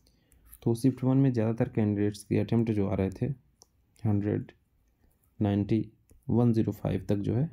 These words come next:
अटेम्प्ट कर रहे थे। और कुछ कैंडिडेट कह रहे हैं कि पेपर लीक हो गया, तो पेपर लीक हुआ है और पेपर कैंसिल हो गया, ये भी कमेंट कर रहे हैं लोग।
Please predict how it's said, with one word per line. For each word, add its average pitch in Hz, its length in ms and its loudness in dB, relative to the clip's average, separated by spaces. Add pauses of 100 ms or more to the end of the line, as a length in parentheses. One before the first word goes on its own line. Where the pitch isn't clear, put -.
अटेम्प्ट 101 320 0
कर 92 140 -4
रहे - 220 -4
थे। 110 120 -2 (540)
और 113 260 2
कुछ - 180 -2
कैंडिडेट 127 460 2
कह 113 140 0
रहे 117 120 2
हैं 117 60 0
कि 113 100 -6
पेपर 107 260 -2
लीक 104 200 0
हो 98 140 -4
गया, 110 200 -2
तो 110 100 -10
पेपर 110 280 -2
लीक 113 220 0
हुआ 113 320 -2
है 113 220 -4
और 98 220 -4
पेपर 107 280 -4
कैंसिल 110 340 -2
हो 107 80 0
गया, 107 120 0
ये 104 140 0
भी 113 100 0
कमेंट 113 300 -2
कर 113 120 -6
रहे 110 100 -4
हैं 107 60 -2
लोग। 107 160 -6